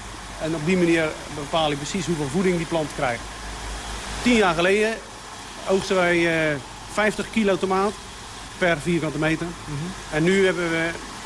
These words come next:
Speaker 1: een beetje in de tuin, eh, vijfenzestig kilo.
Speaker 2: Serieuze apparatuur, eh, een paar draaibanken.
Speaker 1: We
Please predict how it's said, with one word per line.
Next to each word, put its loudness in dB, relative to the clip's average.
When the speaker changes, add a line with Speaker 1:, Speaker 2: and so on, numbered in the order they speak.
Speaker 1:
een -2
beetje 2
in 2
de 2
tuin, 2
eh, 0
vijfenzestig 0
kilo. 2
Speaker 2:
Serieuze 4
apparatuur, 2
eh, 4
een -2
paar 0
draaibanken. 0
Speaker 1:
We -4